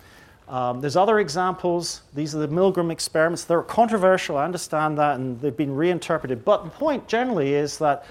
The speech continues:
people behave in a way that they never imagined they would. When they originally, when Milgram originally proposed this, psychiatrists said only one percent would ever do this. In fact, three quarters of people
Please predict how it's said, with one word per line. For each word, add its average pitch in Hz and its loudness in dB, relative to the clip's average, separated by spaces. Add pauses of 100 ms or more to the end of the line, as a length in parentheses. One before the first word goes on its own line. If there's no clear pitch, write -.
(220)
people 262 0
behave 202 2
in 180 -2
a 160 -2
way 185 4
that 147 -2
they 165 0
never 214 0
imagined 175 -2
they 151 -4
would. 160 0 (880)
When 202 6
they 208 4
originally, 208 0
when 185 0
Milgram 247 2
originally 226 -2
proposed 151 -2
this, 131 -8
psychiatrists 185 -2
said 165 -2
only 175 0
one 170 -4
percent 165 -4
would 131 -6
ever 123 -4
do 117 -6
this. 110 -8
In 147 -10
fact, 185 0
three 202 -2
quarters 180 0
of 131 -14
people 143 -6